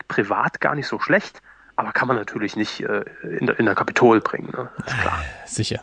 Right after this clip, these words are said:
Speaker 2: Hier übrigens, jetzt sind ja wieder die Momente, wo man dann merkt, ah, Kamerateam und die dürfen eigentlich nicht so ganz alles mitfilmen.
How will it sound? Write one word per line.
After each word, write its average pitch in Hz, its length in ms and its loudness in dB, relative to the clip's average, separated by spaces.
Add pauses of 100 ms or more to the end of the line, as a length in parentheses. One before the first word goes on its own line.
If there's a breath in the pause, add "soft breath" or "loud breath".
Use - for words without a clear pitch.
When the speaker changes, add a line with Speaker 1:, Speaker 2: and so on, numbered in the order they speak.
(840 loud breath)
Speaker 2:
Hier 139 200 6
übrigens, 170 480 4
jetzt 131 140 -2
sind 131 100 4
ja 131 100 6
wieder 131 160 6
die 120 80 6
Momente, 120 440 6
wo 131 60 6
man 117 120 8
dann 107 100 6
merkt, 104 220 4
ah, 107 160 4
Kamerateam 131 720 4
und 107 140 6
die 107 100 2
dürfen 104 260 2
eigentlich 98 320 2
nicht 113 120 0
so 113 80 -6
ganz - 260 2
alles 160 240 0
mitfilmen. 160 420 2